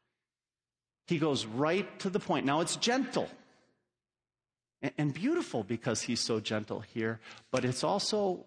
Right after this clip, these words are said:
rapid. He comes urgently to the, to the point and he says, "Guys, what,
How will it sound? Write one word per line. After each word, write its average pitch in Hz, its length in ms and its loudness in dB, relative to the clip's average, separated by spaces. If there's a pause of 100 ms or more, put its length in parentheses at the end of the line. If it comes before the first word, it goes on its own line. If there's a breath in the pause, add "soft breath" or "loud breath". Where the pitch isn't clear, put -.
rapid. 101 420 0 (1600)
He 147 100 2
comes 175 480 2 (100)
urgently 160 600 0
to 117 200 -4
the, 110 140 2
to - 220 -2
the 110 120 -2
point - 420 -2
and 110 100 -2
he 110 80 -4
says, 104 300 -4
"Guys, 139 580 -4 (1200 loud breath)
what, 175 460 -2